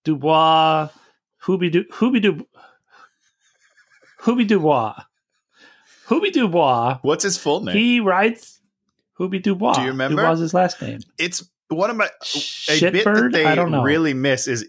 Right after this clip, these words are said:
Speaker 2: Hubert Schubert is his <laughs> Hubert Schubert Dubois is his full name. They say it one time in the movie, and I was like, "No, that's, that's a funny
Speaker 1: <laughs>
Speaker 2: name. Give me a couple of 'em at least."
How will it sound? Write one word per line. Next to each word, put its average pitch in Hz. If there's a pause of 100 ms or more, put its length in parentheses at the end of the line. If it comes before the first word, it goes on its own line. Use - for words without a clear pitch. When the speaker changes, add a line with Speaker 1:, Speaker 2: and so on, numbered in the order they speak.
Speaker 2:
Hubert 180
Schubert 127
is 131
his 185
<laughs> -
Hubert 180
Schubert 160
Dubois 151
is 120
his 127
full 151
name. 151
They 151
say 165
it 151
one 175
time 175
in 165
the 151
movie, 165
and 151
I -
was 156
like, 170 (300)
"No, - (420)
that's, 427
that's 403
a 453
funny 320
Speaker 1:
<laughs> -
Speaker 2:
name. 269
Give 269
me 392
a 185
couple 147
of 113
'em 110
at -
least." 131